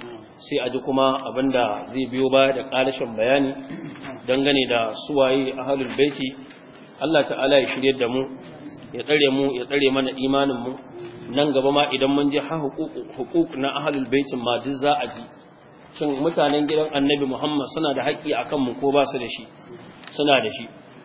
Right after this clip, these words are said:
To matsalar Shi'a shine inda ma kuke rikici da su, in ka ji suna ta ihu akan ahlul baiti,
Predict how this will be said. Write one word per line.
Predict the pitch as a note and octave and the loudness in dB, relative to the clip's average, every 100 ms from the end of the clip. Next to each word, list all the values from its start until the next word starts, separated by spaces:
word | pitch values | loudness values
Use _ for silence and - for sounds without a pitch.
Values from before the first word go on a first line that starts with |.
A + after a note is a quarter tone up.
| - - | -18 -2
To | B2+ | 2
matsalar | D#3+ E3+ G3 F3+ | 4 6 6 6
Shi'a | - F3+ F#3+ D#3+ - - | 2 2 4 4 4 -2
shine | E3 E3+ D#3+ | 0 0 2
inda | F3+ G#3 F3+ | 0 4 6
ma | E3 E3 | 6 4
kuke | - - D#3+ | 0 -4 -2
rikici | C#3 C#3 C#3 E3 | -2 -4 -6 -2
da | D3 | -2
su, | C#3+ D#3 F3+ | -4 -4 -2
in | G3 | 2
ka | G3+ | 2
ji | G3+ | 2
suna | G3 G3+ F3+ | 0 2 2
ta | D#3+ D3 | 0 2
ihu | E3+ D#3+ C#3 | 4 4 2
akan | B2+ D3+ | -2 -2
ahlul | C3+ D3 C#3 | 2 4 4
baiti, | B2 C3+ B2+ | 4 4 4